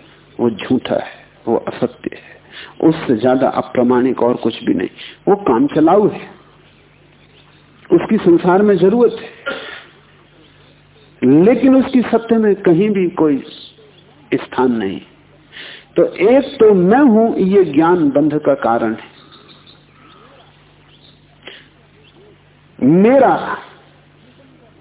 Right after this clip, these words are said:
बोध, हूपन का बोध नहीं, हूपन का बोध तो शुद्ध है,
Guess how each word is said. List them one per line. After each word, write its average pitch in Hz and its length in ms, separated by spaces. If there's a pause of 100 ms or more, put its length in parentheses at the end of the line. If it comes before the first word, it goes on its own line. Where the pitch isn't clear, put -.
बोध, 175 480 (1700)
हूपन 262 340
का 233 140
बोध 202 260
नहीं, 208 220 (360)
हूपन 214 260
का 160 120
बोध 165 300
तो 139 80
शुद्ध - 340
है, - 120